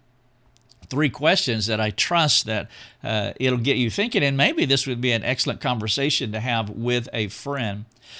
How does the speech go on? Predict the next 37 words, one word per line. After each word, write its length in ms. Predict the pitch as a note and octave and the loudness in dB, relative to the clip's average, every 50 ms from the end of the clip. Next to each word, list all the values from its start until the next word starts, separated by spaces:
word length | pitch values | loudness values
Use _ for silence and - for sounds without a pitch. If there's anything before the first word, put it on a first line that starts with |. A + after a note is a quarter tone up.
| - - - - | -18 -20 -10 -2
So 160 | - - F#3 | 2 4 4
does 480 | E3+ C#3 D#3+ G#3 A#3 C4+ D4+ C#4 - | 4 4 4 4 4 6 4 2 0
the 140 | - A3 E3+ | 0 0 -2
gospel 640 | B2+ G#2+ B2+ A#2+ C3 D3+ D#3+ - - - - E3 C#3+ | 0 2 2 2 4 2 0 0 -2 -2 -2 -2 0
give 360 | B2 G2 G#2 B2+ C3+ D3 D3 C3+ | 0 2 4 4 4 2 2 0
you 260 | C3 C#3+ D3+ D#3 D3 | 0 0 0 0 0
that 260 | B2 C#3 C3+ A#2+ - | 0 0 0 0 -2
kind 420 | - - - D#3 D3 C#3+ D3 C#3 C#3+ | -6 -6 -4 -4 -2 -2 -4 -4 -4
of 140 | C3+ A#2 G#2 | -4 -4 -4
joy? 760 | F#2 A2+ A#2+ B2 A#2+ A2+ A#2 C#3 D#3 F#3+ F#3 D#3 B2 G2 E2+ - _ _ _ _ _ _ _ _ - - - - - - _ | -4 -2 -2 0 0 -2 -2 -4 -6 -8 -8 -8 -10 -10 -12 -14 _ _ _ _ _ _ _ _ -20 -20 -20 -20 -20 -6 _
And 140 | D3+ E3 G3+ | -2 0 0
you 80 | B3 | 0
know 120 | A#3 A#3 G#3+ | 0 0 2
what? 280 | G#3+ A3 G#3+ F3+ - | 2 2 0 0 0
It's 180 | - D3 - - | 0 0 2 2
okay 420 | G#3 G3+ G3+ - - A3 G3+ F#3 - | 2 0 0 0 -2 0 2 2 0
to 140 | - C3+ | 0 0
say 300 | A#2+ - - D3 C3+ C3+ | 0 0 0 2 0 0
no. 680 | B2+ A#2+ A#2+ A#2+ A#2+ G#2+ C#2 B1 A#1+ - - - - G2+ A2+ - - - _ _ _ | 0 0 0 -2 -2 -2 -4 -6 -10 -14 -14 -16 -16 -18 -18 -20 -20 -20 _ _ _
And 120 | - A2 - | -10 -8 -6
for 100 | A2 A#2 | -4 0
those 300 | B2 C3+ C3+ B2 G2 A#2 | 4 4 4 4 2 2
listening 440 | B2+ C3 C3 - - B2 A2+ G#2 | 4 4 4 4 2 0 -2 -2
by 160 | G2+ G#2 G2+ G#2 | -2 -2 -4 -4
podcast, 880 | - - - E3+ F3+ F3+ E3 - - F#2 D#2+ E2+ F#2 A2 - - - G#2+ | -6 -6 -2 0 0 0 0 -2 -4 -4 -2 -2 -2 -2 -2 -2 -2 -2
I'm 120 | A2 A2+ | -4 -4
putting 300 | - B2 A#2+ A#2+ A#2 G#2+ | -6 -4 -2 -2 -2 0
that 160 | A2+ A2+ A2 | 0 0 0
in 140 | G#2 G2+ G#2 | 0 -2 -4
air 260 | - - A#2+ B2+ C#3 C3+ | -4 -4 0 2 2 0
quotes. 500 | - - G#3 G#2 G2 F#2+ G#2 A2 - B2 | 0 -4 -6 -6 -4 -6 -6 -6 -6 -4
I 40 | |
mean, 140 | A#2 A#2 A2 | -2 -2 -2
ultimately, 520 | - A2+ B2 B2+ - - A#2 A2 A2 G#2+ G#2+ | 0 -2 -2 -2 -2 -4 -4 -2 -2 -2 -2
it's 160 | G2+ F2+ A2 | -2 -4 -4
not 260 | - C3+ B2+ B2 B2 | -4 -4 -4 -2 -2
okay. 720 | A#2+ A2 A2+ G#2+ - C3+ G#2+ G2 F#2 D#2+ - - - D3+ | -2 -2 -2 -2 -2 -2 -2 -2 -2 -4 -6 -8 -10 -12